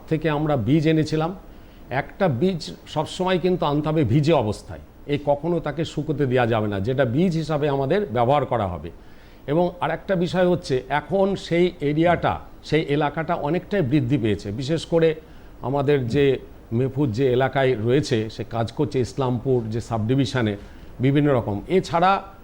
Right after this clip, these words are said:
আমি আর একটা জিনিস বলে রাখি, যে জাতীয় যে মাখানা গবেষণা কেন্দ্র,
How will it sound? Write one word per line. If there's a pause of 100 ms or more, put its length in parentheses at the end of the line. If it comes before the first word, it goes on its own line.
(200)
আমি
আর
একটা
জিনিস
বলে
রাখি,
যে
জাতীয়
যে (140)
মাখানা
গবেষণা
কেন্দ্র,